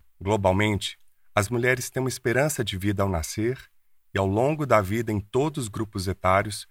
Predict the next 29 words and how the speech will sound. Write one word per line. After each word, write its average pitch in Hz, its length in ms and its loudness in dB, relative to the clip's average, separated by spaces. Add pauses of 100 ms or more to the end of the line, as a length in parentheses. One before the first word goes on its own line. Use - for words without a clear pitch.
(340)
maior 143 560 2 (280)
do 143 80 -8
que - 180 -8
dos 131 220 -6
homens. 82 500 -2 (340)
Na 87 120 -2
maioria 90 400 0
dos 127 180 -8
países, 113 680 -2 (340)
esta 127 260 -4
diferença 123 560 -2
é 107 40 -4
de 98 120 -8
três 156 560 -2 (140)
a 110 80 -10
seis 147 500 -4
anos. 80 540 -4 (400)
No 90 80 -2
Brasil, 87 560 -2 (420)
a 95 80 0
diferença 117 460 -2
é - 20 -2
bem 117 220 -4
maior, 92 460 0 (600)
de 92 100 -10
sete - 440 -4
e 127 40 -4
meio 113 360 0
anos. 82 540 -4